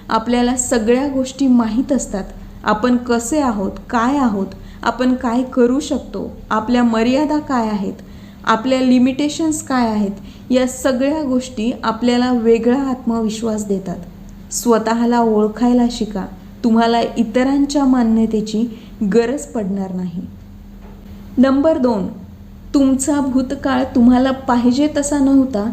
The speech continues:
याचा अर्थ असा नाही की तुमचं भविष्य तुमच्या कल्पनेप्रमाणे चांगलं होऊ शकत नाही. भूतकाळाबद्दल विचार करून तो बदलत नाही,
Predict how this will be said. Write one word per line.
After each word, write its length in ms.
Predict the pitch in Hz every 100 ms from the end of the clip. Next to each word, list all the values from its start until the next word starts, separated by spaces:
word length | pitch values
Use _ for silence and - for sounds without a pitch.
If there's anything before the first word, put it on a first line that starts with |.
| - - 226
याचा 380 | 240 254 277
अर्थ 300 | 254 240 247
असा 420 | 294 - 240 285 262
नाही 440 | 254 262 208 214 -
की 80 | 240
तुमचं 440 | 254 240 240 233
भविष्य 540 | 262 254 269 - 202 196 -
तुमच्या 360 | 233 220 262
कल्पनेप्रमाणे 1200 | 247 - 233 226 247 262 262 262 240 233 214 208
चांगलं 480 | 214 240 220 226 240
होऊ 220 | 240 233
शकत 420 | 226 214 208 202
नाही. 240 | 190 180 - - - - - - - - -
भूतकाळाबद्दल 1000 | 233 277 - 320 311 302 277 233 285 277
विचार 400 | 254 247 285 285
करून 340 | 277 262 262
तो 140 | 262 269
बदलत 460 | 240 220 254 254
नाही, 280 | 220 202